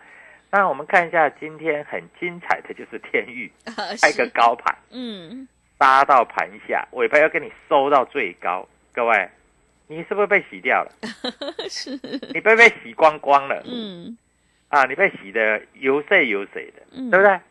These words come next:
Speaker 1: 所以各位啊，在这里做股票，我知道很多投资朋友都不太会做股票，因为看高想追，看低想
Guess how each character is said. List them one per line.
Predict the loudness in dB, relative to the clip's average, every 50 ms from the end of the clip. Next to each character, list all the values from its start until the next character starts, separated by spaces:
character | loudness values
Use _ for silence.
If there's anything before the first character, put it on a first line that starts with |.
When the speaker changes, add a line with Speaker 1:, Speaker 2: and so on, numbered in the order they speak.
| _ -2
Speaker 1:
所 | 0 0 0
以 | 0 -4 -10
各 | -10 -4 0 2
位 | 2 2 2
啊， | 0 -2 -4 -8 -14 -20 -20 -20 -20 -20 _ _
在 | 0 2 2
这 | 2 0 -2
里 | -4 -4 -6
做 | -6 -4 -4 -4
股 | -4 -8 -6
票， | 0 2 2 2
我 | 2 -2 -6 -12
知 | -12 -4
道 | 0 2 2 2
很 | 0 -4
多 | -8 -10 -10
投 | -8 -10 -12
资 | -10
朋 | -8 -6 -6
友 | -6 -8
都 | -10 -14
不 | -16 -16 -8 -4
太 | -2 -2 -2
会 | -4 -6 -10
做 | -10 -10 -12 -12
股 | -14 -16 -20 -18 -14
票， | -12 -12 -12 -14 -14 _
因 | -12 -8 -4
为 | -2 -2 -2 -4 -6 _ _ _ _ -20 -20 -20 -20 _ _ _ _ _ _ _ _
看 | 0 2 2 2 2 4
高 | 4 4 4 4 0
想 | -6 -12 -12 -12 _
追， | -6 -4 -4
看 | -4 -6 -10 -12 -12 -12
低 | -14 -16 -16 -14 -12
想 | -14 -14